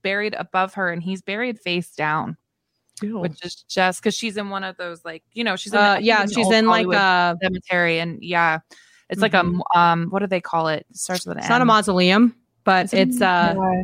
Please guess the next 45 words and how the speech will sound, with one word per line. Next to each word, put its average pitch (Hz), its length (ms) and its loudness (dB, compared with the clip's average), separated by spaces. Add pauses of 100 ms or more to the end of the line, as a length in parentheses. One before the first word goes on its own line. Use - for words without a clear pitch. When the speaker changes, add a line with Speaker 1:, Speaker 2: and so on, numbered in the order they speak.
(120)
Speaker 2:
it's 185 100 -16
like 196 140 -2
an 185 160 0
entombment. 175 1040 -4 (100)
Speaker 1:
Yeah, 180 140 0
the 170 80 -2
Speaker 2:
Yeah. - 80 0
Speaker 1:
box. 156 460 -2
Yeah. 170 340 0 (260)
Speaker 2:
Mm-hmm. 165 100 -6 (520)
Speaker 1:
So 170 340 2
gross. 139 520 0 (1000)
But 175 120 -6
yeah. 190 540 2
Speaker 2:
Um, 175 300 -4
yeah, 170 340 0
I 185 160 -2
was 214 160 -4
like, 190 200 -4
"What 220 140 -6
the 180 100 -2
hell? 165 460 -2
Seriously?" 208 580 2
Speaker 1:
Mm-hmm. - 640 -4
Speaker 2:
Um, 220 440 2 (500)
but 240 300 2 (320)
I 220 100 4
wrote 220 220 4
in 226 100 4
my 208 140 2
notes, 170 260 0 (220)
"Yada, 220 260 0
yada, 190 500 0
other 180 220 -2
films," 165 460 -2
because 175 420 -2
I 185 100 -2
know 175 140 6
there's 170 160 2
a 175 60 0
Speaker 1:
<laughs> 170 120 -4
Speaker 2:
podcast 160 380 -2
for 175 100 -4
that. 147 300 -4
So, 170 360 2